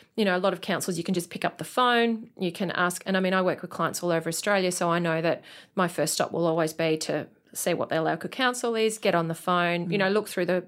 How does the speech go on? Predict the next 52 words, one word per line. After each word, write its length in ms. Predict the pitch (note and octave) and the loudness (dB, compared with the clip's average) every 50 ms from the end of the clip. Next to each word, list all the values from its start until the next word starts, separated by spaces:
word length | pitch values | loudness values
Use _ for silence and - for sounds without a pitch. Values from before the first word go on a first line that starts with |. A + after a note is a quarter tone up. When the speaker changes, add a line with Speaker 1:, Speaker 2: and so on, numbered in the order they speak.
| _ | _
Speaker 1:
town, 280 | - - G3 E3+ F3 E3+ - | -6 -2 -2 -2 -2 -2 -4
the 100 | F#3+ F#3+ | -6 -8
town 240 | F#3+ - F#3 E3 E3+ | -4 -2 -2 -2 -2
planning 200 | - F3+ E3+ E3 | -2 -4 -4 -4
information 440 | D#3 - - E3+ E3 E3 - - | -4 -4 -2 -2 -2 -2 -2 -4
online, 540 | F3 E3 E3 F3 F3+ F3+ F3+ F3 F3 F3 E3+ - | -4 -4 -2 0 2 2 2 2 2 0 -2 -4
Speaker 2:
Yep. 180 | - F#3+ F3 F3 - - - _ | -6 -6 -6 -8 -10 -14 -14 _
Speaker 1:
then 160 | - G#3+ G#3 G3 | -2 0 2 2
get 120 | G#3 F#3+ | 2 2
on 120 | F#3 F3+ | 2 2
the 80 | E3+ E3 | 0 -2
phone 560 | E3 - E3+ E3+ E3+ E3 E3 E3 E3 D#3+ D#3+ - | -2 -2 -2 0 0 2 0 0 -2 -2 -6 -6
and 140 | - E3+ E3+ | -4 -2 0
ask 240 | E3 E3 E3 - E3+ | 0 0 -2 -4 -6
if 80 | E3+ F3 | -4 -4
I 60 | E3 | -4
can 140 | - D#3+ D#3+ | -4 -4 -8
speak 280 | - - F3+ F3 F3 - | -2 0 0 0 0 -2
to 120 | - D#3+ | -4 -4
a 60 | D#3 | -4
planner 540 | D#3 - - E3 E3+ E3 E3+ E3 D#3+ D#3+ D#3+ - - - - - - - | -4 -2 -2 0 0 2 2 0 0 0 -2 -6 -16 -20 -20 -12 -4 0
and 100 | G3+ F#3 | 0 2
just 160 | F3+ E3+ - | 2 0 0
check 260 | - - E3 E3+ - | 0 0 0 0 0
in 160 | F3 F3 F3+ | 0 0 2
on 140 | F3 E3+ E3+ | 2 0 0
some 220 | E3 - F3 F3+ F3+ | 0 0 0 0 0
of 100 | E3+ F3 | -2 -4
the 80 | - | -6
things 380 | E3 - G3+ G#3+ G#3 G#3 G3+ G3+ | -4 0 0 2 2 0 0 -2
and 80 | F3 | -2
the 60 | E3+ D#3+ | -2 -2
interpretation 760 | E3+ E3+ - - - - F#3 - - G3 G3 G3 - - F#3+ | -4 -4 -4 -6 -6 -6 -8 -4 -2 -2 -2 -2 -2 -4 -4
of 80 | F#3+ | -4
things, 480 | F#3+ - F#3+ F#3 F3+ F3+ F#3+ F#3+ - - - - - - - - - - | -2 -2 -2 0 0 -2 -2 -4 -6 -8 -10 -14 -20 -20 -20 -16 -8 -2
um, 500 | - F#3 F3+ F#3+ F#3 F#3 F#3 F3+ F#3+ G3 - | 2 2 4 4 2 2 0 -2 -4 -6 -4
and 540 | - F3+ F3 F3 F3+ F3 E3+ E3+ E3+ - - - - | -2 -2 0 0 0 0 -2 -2 -2 -4 -6 -2 0
get 160 | F3+ - - | 0 2 2
some 160 | - F#3 F3 | 2 -2 -2
information 500 | - - - F3 F3 E3 E3 D#3+ - - | -2 -2 -4 -4 -2 -2 -2 -2 -4 -4
about 240 | D#3 - E3+ - - | -2 -2 -2 -2 -2
what 140 | - - - | -2 -2 0
I 80 | D#3+ | 0
need 180 | D#3 D#3 E3 E3 | 0 -2 -4 -4
to 60 | - | -6
specifically 580 | - - - - - F3 - - - - F3 E3+ | -6 -4 -4 -4 -4 -4 -6 -8 -4 -2 -2 -2
know 140 | E3 E3 | -2 -2
about 260 | D#3+ E3 - E3+ - - | -4 -2 -4 -4 -4 -4
that 180 | - - - | -4 -6 -4
site. 540 | - - - A3+ G#3+ F3 E3 - A#3+ A3+ - | -4 -4 -2 -2 -2 -2 -4 -4 -4 -4 -2
Speaker 2:
Mm. 160 | A3 G#3 G3+ | 0 0 2
Speaker 1:
And, 420 | G3 G3+ G3 F#3+ F#3+ F#3+ F#3 - | 2 2 2 2 2 0 -2 -4